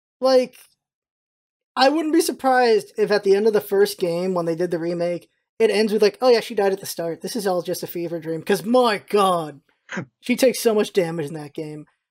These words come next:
Speaker 1: Like, she should be dying of sepsis. She should be dying of so many things. Um, but yeah, it's gonna be based on the first one. And there's a scene in that damn trailer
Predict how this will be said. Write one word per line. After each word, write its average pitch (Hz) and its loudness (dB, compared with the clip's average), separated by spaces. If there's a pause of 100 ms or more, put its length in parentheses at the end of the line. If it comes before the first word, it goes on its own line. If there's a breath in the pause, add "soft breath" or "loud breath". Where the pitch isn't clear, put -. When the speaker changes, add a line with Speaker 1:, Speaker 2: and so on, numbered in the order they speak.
Speaker 1:
Like, 269 4
she 269 0
should 269 2
be 233 -4
dying 202 2
of 165 -4
sepsis. 233 -6
She 247 -4
should 254 -2
be 269 -2
dying 277 0
of 220 -4
so 262 -4
many 214 -4
things. 180 -12 (640)
Um, 226 0 (760)
but 220 2
yeah, 220 2
it's 208 -6
gonna 247 -2
be 226 4
based 220 0
on 208 2
the 196 -2
first 190 -2
one. 190 -8 (340 soft breath)
And 320 -2
there's 466 4
a 494 2
scene 349 0
in 277 0
that 233 0
damn 208 2
trailer 165 -2